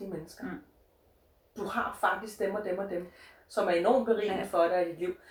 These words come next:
Speaker 1: Hvorfor skal du så have dem? Ja, jeg kan godt lide dem, når de er søde,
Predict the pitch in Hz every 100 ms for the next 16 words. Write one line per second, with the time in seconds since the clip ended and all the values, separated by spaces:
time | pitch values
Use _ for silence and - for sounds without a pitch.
0 | - - 165 180 233 - 175 - 175 196
1 | 196 190 220 220 220 - 240 240 226 254
2 | - 240 220 - _ 214 208 196 185 -
3 | 185 175 185 214